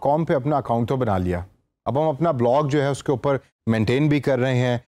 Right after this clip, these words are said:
आ, उसमें ब्लॉग बना के डेली पोस्ट भी करते हैं और लोग हमारे ब्लॉग्स को व्यू भी कर रहे हैं, लेकिन क्या हमारे लिए ज़रूरी है कि हम Facebook या YouTube या बाकी जो सोशल मीडियम्स हैं उसके साथ अपने blogger dot com को लिंक करें या अपने कंटेंट को वहाँ शेयर करें?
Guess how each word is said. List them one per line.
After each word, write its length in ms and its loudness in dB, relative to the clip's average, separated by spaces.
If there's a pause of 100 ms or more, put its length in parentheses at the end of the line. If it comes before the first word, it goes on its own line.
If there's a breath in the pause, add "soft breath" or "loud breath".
(160)
आ, 220 4
उसमें 340 0
ब्लॉग 320 2
बना 240 2 (100)
के 80 -2
डेली 260 2
पोस्ट 360 -2
भी 100 0
करते 300 -2
हैं 200 0 (240)
और 80 4
लोग 240 4
हमारे 260 2
ब्लॉग्स 300 0
को 100 -2
व्यू 220 2
भी 120 -2
कर 180 0
रहे 120 -2
हैं, 100 -8 (680)
लेकिन 260 2
क्या 140 2
हमारे 300 2
लिए 160 4
ज़रूरी 440 2
है 160 4
कि 140 -2 (120)
हम 220 2
Facebook 680 -2
या 60 4
YouTube 600 2
या 80 2
बाकी 360 -2
जो 100 0
सोशल 320 -2
मीडियम्स 440 0
हैं 180 -2 (500)
उसके 220 0
साथ 240 2
अपने 180 2
blogger 380 0
dot 300 0
com 280 2
को 220 0
लिंक 380 0
करें 300 0 (360 soft breath)
या 160 2
अपने 240 0
कंटेंट 440 -2
को 140 -2
वहाँ 200 0
शेयर 260 0
करें? 300 -8